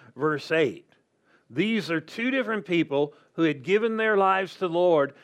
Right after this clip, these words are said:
and there is an interesting phrase about both of these people's life. Verse eight, two eight. "For he who worked effectively in," in,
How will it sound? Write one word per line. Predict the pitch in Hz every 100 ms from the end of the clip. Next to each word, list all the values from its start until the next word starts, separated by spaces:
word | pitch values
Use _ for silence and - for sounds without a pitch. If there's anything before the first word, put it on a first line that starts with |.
| - -
and | 139
there | 156 202
is | 180 123
an | 135 135
interesting | 165 175 - 185 175 151 - 156 139
phrase | - 147 117 107 - _ _ -
about | 120 127 123 120
both | 113 - -
of | 107
these | 113 107
people's | - 120 113 107
life. | 117 107 87 - _ _ _ _ -
Verse | 104 160 151 - -
eight, | 135 104 85 -
two | 165 165 156
eight. | 131 104 92 - _
"For | 170 156
he | 131 - 190 220 254 - _
who | - 185 160
worked | 139 175 156 135 - - _ _ _ _ _ _ _ -
effectively | 143 - 202 196 - 165 123 127 131 127 120 _ _ _ _
in," | 165 170 139 101 76 - _ _ _ _ _ _ _ _ _ _ _ 185
in, | 180 170 127 85 65